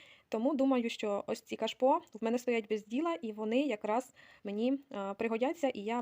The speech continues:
пос-, е, висаджу, е, зроблю посадку, правильніше сказати, зроблю посадку саме в це кашпо, і буде у мене, е, ця посадочка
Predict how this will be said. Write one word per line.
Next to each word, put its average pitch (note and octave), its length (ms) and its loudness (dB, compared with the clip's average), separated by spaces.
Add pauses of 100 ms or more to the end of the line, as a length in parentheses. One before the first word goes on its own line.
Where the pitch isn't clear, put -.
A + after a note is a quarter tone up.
пос-, - 280 -6
е, G#3+ 200 0
висаджу, F#3 540 0 (260)
е, F#3 220 -8
зроблю A#3+ 240 2
посадку, - 480 2
правильніше F3+ 440 -2
сказати, C4+ 340 -2
зроблю G#3+ 240 -4
посадку G#3 400 -6
саме G3+ 220 -6
в G#3 40 -14
це - 140 -8
кашпо, C#4+ 400 0 (600)
і F4+ 280 0 (760)
буде D#4 220 0
у A3+ 100 -2
мене, B3 300 0 (420)
е, G3+ 340 -6
ця A3 300 2
посадочка A#3+ 600 0